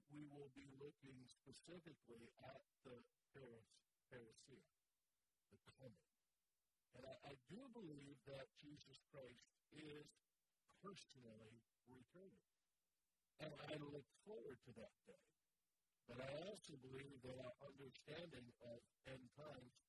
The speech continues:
gives us an understanding of the entire Bible because that's where we're headed for. Amen? Therefore, where we're headed, everything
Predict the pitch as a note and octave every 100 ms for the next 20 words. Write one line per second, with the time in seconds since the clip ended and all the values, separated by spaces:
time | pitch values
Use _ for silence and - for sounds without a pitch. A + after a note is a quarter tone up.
0 | _ _ _ _ C3 D#3+ F3 C#3 C3 -
1 | - B2+ - C#3 B2+ B2 - D3 D#3 B2
2 | A#2+ - _ _ _ - C3 A#2+ C3 B2+
3 | B2 - - - D#3 D3 C#3+ C3+ - -
4 | C3 D3 C3 B2 G#2+ - - B2+ A#2+ -
5 | _ _ _ _ _ _ - - - -
6 | C#3+ C#3 C3+ F3 - C3 - - - G2
7 | A#2+ C3 F#3 G#3 _ _ _ _ _ _
8 | - G3 G#3 - C#3+ C#3 - A#2+ C#3 F#3+
9 | F#3 D#3 C3 D#3 A#3 B3+ C#4+ _ _ _
10 | _ _ _ _ - - _ _ _ _
11 | - - G#3+ G#3 G#3